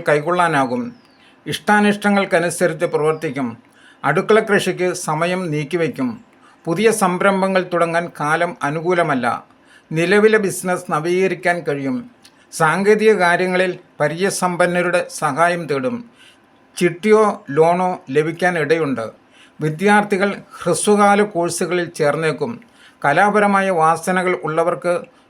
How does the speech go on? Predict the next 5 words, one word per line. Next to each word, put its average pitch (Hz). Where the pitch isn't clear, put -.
തുടർ 170
പഠനത്തിന് 170
അവസരം 165
വന്നെത്തും. 156
പൂരൂരുട്ടാതി 208